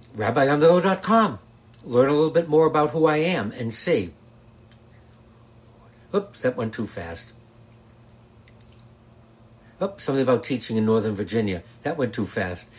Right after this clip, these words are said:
Uh, I looked up on, uh, TikTok to see if I could slow down the questions, and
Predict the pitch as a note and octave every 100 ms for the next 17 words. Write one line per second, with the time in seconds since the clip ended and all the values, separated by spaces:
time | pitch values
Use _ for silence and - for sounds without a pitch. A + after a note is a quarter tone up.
0 | - - - - D3 C#3 - - - -
1 | - - - C#3 C#3 F3+ - D3+ C#3+ -
2 | - B2+ A#2 A#2 A2 - - - - -
3 | - - - - - - - - - -
4 | - - - - - - - D3 - C3+
5 | G#2 F#2+ - - - - - - - D3
6 | C3 C3+ - A2+ - - A2+ B2+ B2+ C3
7 | B2+ B2+ A2+ G#2 - B2+ - - F#2+ F#2+
8 | G#2